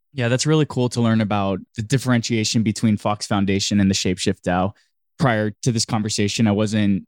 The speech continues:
too, uh, in the know of, of how the two are separated.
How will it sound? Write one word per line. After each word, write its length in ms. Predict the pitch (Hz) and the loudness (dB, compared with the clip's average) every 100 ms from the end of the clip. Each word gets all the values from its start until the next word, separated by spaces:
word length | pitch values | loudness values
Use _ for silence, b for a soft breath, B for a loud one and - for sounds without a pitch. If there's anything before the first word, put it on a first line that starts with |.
| _ | _
too, 520 | - 127 113 107 101 - | 0 2 2 0 -2 -2
uh, 240 | 110 95 | 0 0
in 120 | - 123 | 2 2
the 80 | |
know 300 | 113 104 101 | 2 2 0
of, 180 | 101 104 - | -2 -6 -8
of 100 | 110 | -6
how 160 | 117 | -4
the 100 | 110 | -4
two 160 | 110 127 | -2 0
are 80 | 110 | 0
separated. 640 | - 110 143 147 165 156 | 0 -2 0 2 2 0